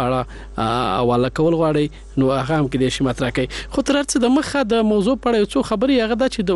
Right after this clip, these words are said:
حسن نیت سفیر هغه چاته ویل کېږي چې د ملګرو ملتونو او یا هم د پام وړ یوې مجموعې لخوا د هغه اعتبار او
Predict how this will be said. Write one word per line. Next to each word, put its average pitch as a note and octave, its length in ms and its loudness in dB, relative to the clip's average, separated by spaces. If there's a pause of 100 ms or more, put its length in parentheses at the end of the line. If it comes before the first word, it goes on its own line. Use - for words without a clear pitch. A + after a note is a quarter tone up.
(100)
حسن A#3 240 0 (180)
نیت A3 360 2 (220)
سفیر G#3 380 0 (320)
هغه G#3+ 160 0
چاته G#3 300 0
ویل G3 140 4
کېږي F#3+ 340 -2
چې F3+ 60 0
د D#3 160 2
ملګرو D3 260 2
ملتونو F3 680 2
او D3 160 0
یا D#3 160 0
هم D#3+ 260 0 (360)
د C#3+ 60 0 (120)
پام E3+ 300 2
وړ F#3+ 160 4
یوې D#3+ 300 4 (120)
مجموعې C#3 440 2
لخوا A#2+ 220 -2 (380)
د C#3+ 120 0
هغه E3 320 2 (100)
اعتبار G3+ 460 0
او F3+ 120 2